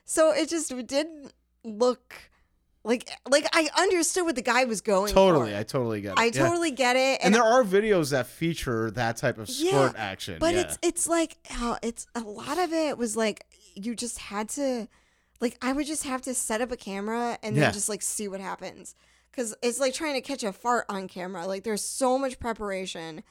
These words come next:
Speaker 2: Yeah.
Speaker 1: that goes into catching that moment that you can't just, like, try to catch that moment.
Speaker 2: Makes all the sense in the world. Totally. And also, like, the other thing I was thinking about practicality-wise, like,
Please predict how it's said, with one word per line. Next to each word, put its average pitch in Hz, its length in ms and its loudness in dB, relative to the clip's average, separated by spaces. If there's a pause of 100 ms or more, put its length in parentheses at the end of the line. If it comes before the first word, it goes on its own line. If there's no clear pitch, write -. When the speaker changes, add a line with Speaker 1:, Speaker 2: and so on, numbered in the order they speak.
Speaker 2:
Yeah. 151 240 2
Speaker 1:
that 202 220 0
goes 214 300 2
into 208 360 -4
catching 214 600 -6
that 202 200 -2
moment 196 440 -4
that - 100 -8
you 214 100 -8
can't 247 300 -8
just, 233 180 -8
like, 196 220 -8 (360)
try 196 560 -2
to 196 120 -2
catch 190 340 -4
that 190 240 -4
moment. 196 640 -6
Speaker 2:
Makes 123 420 -4
all 113 260 -2
the 101 80 -8
sense 90 320 -10
in 78 60 -18
the 82 60 -16
world. 65 360 -18 (260)
Totally. 98 420 -10
And 147 140 0
also, 185 260 2
like, 135 200 0
the 135 120 2
other 151 180 2
thing 135 180 -8
I - 20 -6
was 107 160 -8
thinking 107 140 -10
about 101 240 -6
practicality-wise, 98 960 -8
like, 98 140 -10